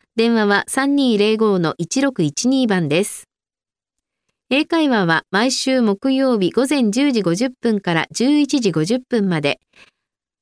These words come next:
赤城障害学習館他で行います。イギリス人、日本人の講師が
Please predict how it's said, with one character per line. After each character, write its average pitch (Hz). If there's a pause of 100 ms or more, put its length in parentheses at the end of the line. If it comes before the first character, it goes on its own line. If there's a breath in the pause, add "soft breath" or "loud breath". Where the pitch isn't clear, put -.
(500)
赤 202
城 302
障 285
害 269
学 226
習 285
館 170 (180)
他 202
で 220
行 175
い 180
ま 156
す。 - (1160)
イ 202
ギ 254
リ 285
ス 262
人、 208
日 175
本 294
人 311
の 277
講 269
師 247
が 190